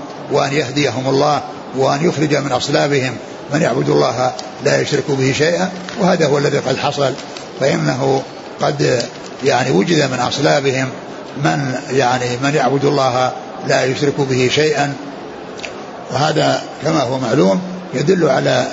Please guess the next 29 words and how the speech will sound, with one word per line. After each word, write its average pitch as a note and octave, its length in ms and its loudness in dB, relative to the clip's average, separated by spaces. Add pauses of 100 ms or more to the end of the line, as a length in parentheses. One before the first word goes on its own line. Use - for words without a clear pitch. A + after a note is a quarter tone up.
حرصه D3 520 2
على C3 340 2 (400)
الهداية C#3+ 680 2 (500)
وعلى C3 600 4 (100)
شفقته C#3+ 800 2
على، B2 360 2 (480)
يعني، C3 260 2
على، B2 280 0 (160)
على B2 280 2
قومه، D3+ 460 2 (380)
وأنه C3+ 360 0
يريد C#3+ 300 2
هدايتهم، D3 760 2 (420)
ويرجو D#3 360 2
من D3 140 0
الله C3+ 320 2
عز C3+ 160 2
وجل C#3 280 2
أن C#3 140 2
يخرج D3 260 2
من C3+ 100 -2
أصلابهم C3 640 0 (480)
من D3 80 2
يعبد C#3 300 2
الله C#3 460 2 (340)
لا C#3 140 2
يشرك C#3 360 2
به C3 480 0
شيئا. C3+ 300 0